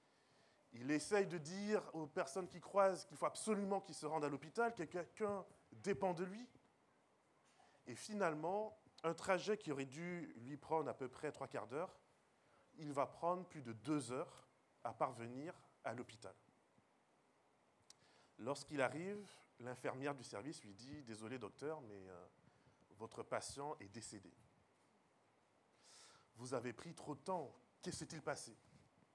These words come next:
Alors le docteur de dire, « Écoutez, désolé, mais j'ai eu un problème, euh,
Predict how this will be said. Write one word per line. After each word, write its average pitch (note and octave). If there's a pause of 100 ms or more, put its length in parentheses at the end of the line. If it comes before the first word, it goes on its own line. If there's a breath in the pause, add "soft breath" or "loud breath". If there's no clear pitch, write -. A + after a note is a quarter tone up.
(1120)
Alors A2
le B2+
docteur A2
de G#2
dire, « B2
Écoutez, C3
désolé, A2+
mais A#2
j'ai G#2
eu B2+
un A#2+
problème, D#3+
euh, G#2+